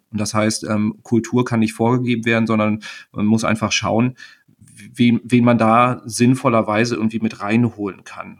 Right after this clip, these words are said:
Und diese Meinung von anderen Leuten, die dann auch einfach Teil des Unternehmens sind, wirklich ernst nehmen, zu wertschätzen und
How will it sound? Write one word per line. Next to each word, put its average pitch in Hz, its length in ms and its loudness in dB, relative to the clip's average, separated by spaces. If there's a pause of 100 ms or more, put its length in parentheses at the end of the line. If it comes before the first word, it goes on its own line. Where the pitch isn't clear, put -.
Und 107 400 -4
diese 120 200 0
Meinung 120 480 2
von 113 240 -2
anderen 127 640 2
Leuten, 110 720 -2
die 110 320 -2 (280)
dann 110 180 0
auch 113 220 -2
einfach 110 360 -4
Teil - 320 -4
des 113 160 -6
Unternehmens 110 600 -2
sind, 107 280 -6 (600)
wirklich 131 400 -2
ernst 131 380 0
nehmen, 110 260 -2
zu 101 280 -4
wertschätzen 151 800 -2
und 120 440 -2